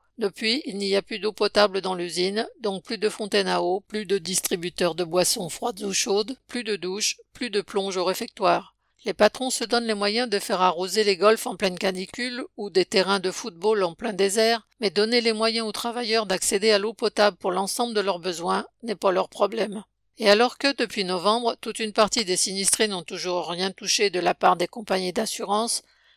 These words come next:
les patrons d'Arc ont, eux, déjà touché une avance d'indemnisation de plusieurs millions d'euros de la part des assureurs et ils savent pouvoir compter sur l'argent public au besoin.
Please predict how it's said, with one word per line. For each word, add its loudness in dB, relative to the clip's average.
les 0
patrons 2
d'Arc 4
ont, -8
eux, -2
déjà 2
touché -2
une -2
avance 0
d'indemnisation 0
de -4
plusieurs -6
millions -6
d'euros -4
de -2
la 2
part 2
des 0
assureurs 0
et 4
ils 2
savent 6
pouvoir 0
compter 0
sur -2
l'argent 0
public -4
au -6
besoin. 0